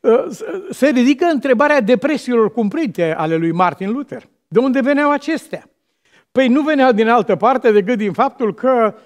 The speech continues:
uh, ceva într-o, într-o vedenie, într-o descoperire de felul acesta, îi prezenta uriașe liste întregi cu toate păcatele imaginabile ale lui.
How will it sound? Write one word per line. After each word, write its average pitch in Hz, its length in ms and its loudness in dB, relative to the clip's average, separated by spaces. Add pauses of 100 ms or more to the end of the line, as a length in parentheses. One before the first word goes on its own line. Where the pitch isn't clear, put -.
(140)
uh, 220 200 -4 (760)
ceva 233 400 -2
într-o, 220 500 0 (140)
într-o 185 560 -6 (640)
vedenie, 220 480 0
într-o 196 280 -6
descoperire 196 760 -4
de 175 100 0
felul 190 240 -4
acesta, 196 520 -4 (340)
îi 208 160 2
prezenta 202 580 0
uriașe 208 600 2
liste 202 480 -2
întregi 220 580 -2
cu 175 120 -12
toate 240 340 -4
păcatele 254 640 -4
imaginabile 262 1080 -6
ale 208 200 0
lui. 311 420 -4